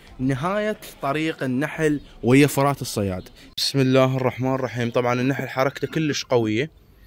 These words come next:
وسبب الحركة هو، آه، أكو حضنة جديدة، يعني أفراخ جاي تتعلم للطيران. بسم الله الرحمن الرحيم. خلونا بس ندخنهن على مود يدخلون جوا، نشتغل على راحتنا. بسم الله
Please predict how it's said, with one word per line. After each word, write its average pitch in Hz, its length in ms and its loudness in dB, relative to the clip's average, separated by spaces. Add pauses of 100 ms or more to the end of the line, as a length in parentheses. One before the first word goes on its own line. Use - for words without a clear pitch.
(300)
وسبب 131 440 4
الحركة 143 440 0
هو، 139 440 4
آه، 131 380 4
أكو 139 240 2
حضنة 143 400 4
جديدة، 123 380 4
يعني 117 260 2
أفراخ 143 340 2
جاي 135 140 4
تتعلم 135 500 2
للطيران. 101 560 -2 (640)
بسم - 200 -8
الله 113 280 -2
الرحمن 110 300 -4
الرحيم. 107 300 -4
خلونا 113 360 -4
بس 113 220 -4
ندخنهن 135 540 -2
على 117 160 -4
مود 135 240 0 (680)
يدخلون 123 420 -2
جوا، 139 260 2
نشتغل 135 340 -2
على 120 220 0
راحتنا. 101 420 -8 (4000)
بسم - 420 -4
الله 139 380 -4